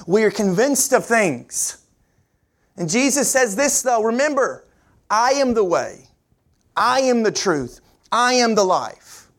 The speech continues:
Just Jesus alone. He's the one in whom we trust. He's the one for whom we wait. That's why he says, "Guard yourself." He knows that we must be intent on just him, just the real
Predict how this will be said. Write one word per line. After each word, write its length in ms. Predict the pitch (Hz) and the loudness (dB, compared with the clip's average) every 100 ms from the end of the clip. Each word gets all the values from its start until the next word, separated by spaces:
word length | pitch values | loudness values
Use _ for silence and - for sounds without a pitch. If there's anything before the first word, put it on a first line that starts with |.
| _ - | _ -8
Just 260 | 151 262 185 | -2 -2 0
Jesus 440 | 196 254 208 226 | 0 2 2 0
alone. 520 | 233 220 226 208 175 151 - - - | 0 2 2 2 0 -4 -12 -20 -6
He's 320 | 240 269 240 | 0 2 2
the 100 | 262 | 2
one 460 | 240 226 226 226 | 2 2 2 0
in 200 | - 190 | -2 -4
whom 400 | 185 196 233 208 | -2 0 2 2
we 140 | 196 170 | 2 0
trust. 540 | - 220 214 262 - - - | -2 0 2 0 -4 -16 -8
He's 380 | 233 294 320 240 | -2 2 2 2
the 80 | 240 | 0
one 200 | 233 226 | 0 0
for 180 | 226 | -2
whom 220 | 220 254 254 | 0 2 2
we 140 | 262 | 2
wait. 600 | 262 285 302 - - - _ _ _ - | 2 2 -2 -6 -14 -20 _ _ _ -2
That's 240 | 262 294 | 0 0
why 120 | 320 | -4
he 80 | 302 | -6
says, 200 | 302 240 | -4 -2
"Guard 280 | 202 233 196 | 0 0 2
yourself." 640 | 208 - 190 131 98 - _ _ _ _ - | 0 2 2 0 -2 -12 _ _ _ _ -2
He 180 | 262 | 0
knows 340 | 254 262 285 214 | 2 2 2 2
that 100 | 190 | 2
we 420 | 190 220 277 269 | 2 0 2 2
must 380 | 240 247 233 190 | 2 2 0 0
be 160 | 254 | 0
intent 520 | 226 196 - 240 247 240 | 0 -2 0 0 0 0
on 340 | 208 202 196 175 | 0 0 -2 -6
just 500 | 156 240 233 - - _ _ | -2 0 0 -2 -12 _ _
him, 480 | - 240 240 160 120 139 | -4 0 2 2 -2 -8
just 460 | 131 247 247 - 180 | -2 0 0 -2 0
the 80 | |
real 560 | 202 220 220 214 208 202 | 2 2 2 2 0 -4